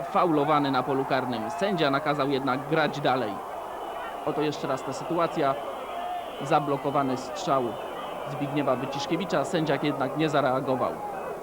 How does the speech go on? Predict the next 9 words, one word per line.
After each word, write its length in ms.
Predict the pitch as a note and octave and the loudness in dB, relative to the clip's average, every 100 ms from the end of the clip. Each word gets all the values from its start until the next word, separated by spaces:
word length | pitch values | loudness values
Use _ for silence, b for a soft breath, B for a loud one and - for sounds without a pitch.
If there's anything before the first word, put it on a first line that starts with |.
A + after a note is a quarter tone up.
| - - - - - - - - - | -8 -6 -6 -8 -8 -8 -6 -4 0
Po 100 | F3+ | 0
chwili 360 | - A3 E3+ | 0 0 0
znów 320 | D3+ F3 G3+ D#3 | 0 4 4 4
było 180 | E3 | 4
gorąco 380 | D3 C#3+ D3 D3 | 4 2 2 0
pod 140 | C#3 C3+ | 0 2
bramką 340 | C#3 C#3 C#3 | 2 2 0
Millera, 420 | C#3+ C#3+ D3 C3 | 2 4 4 2
którego 540 | - - D3+ C#3+ C#3+ | 0 0 2 2 2